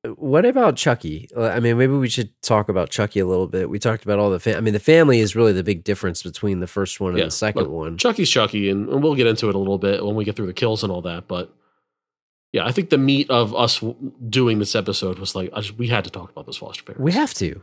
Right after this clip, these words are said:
Speaker 2: We have
Speaker 1: I mean,
Speaker 2: to.
Speaker 1: Phil, filthy
Speaker 2: Yeah.
Speaker 1: Phil. He's
Speaker 2: Yeah.
Speaker 1: foolish Phil, foolish,
Speaker 2: Yeah,
Speaker 1: filthy Phil.
Speaker 2: foolish Phil.
Speaker 1: Yeah, I, uh, I, I don't know. What do you think about Chucky? How, how's he different this, this time than last time? Has he gotten smarter? Does he have new tricks?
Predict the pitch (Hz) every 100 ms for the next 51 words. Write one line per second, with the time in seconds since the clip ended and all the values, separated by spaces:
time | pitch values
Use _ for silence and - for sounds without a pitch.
0 | _ - 101 113 120 110 - 170 80 80
1 | - 135 147 - 131 80 78 _ - 101
2 | 82 76 - _ _ _ _ _ _ -
3 | _ _ _ - 156 180 120 - 104 80
4 | 98 - 127 120 - 104 95 95 90 87
5 | 78 104 - - 55 73 - - _ _
6 | _ _ - 127 92 90 - 123 123 123
7 | 113 107 98 - - 131 - 190 202 120
8 | 101 156 185 165 123 98 - 110 98 98
9 | 92 117 110 120 147 160 135 127 113 98
10 | 101 - - 107 - 117 98 92 87 87
11 | 87 - 82 90 92 107 110 98 117 117
12 | 110 110 98 98 98 95 - 117 - -
13 | -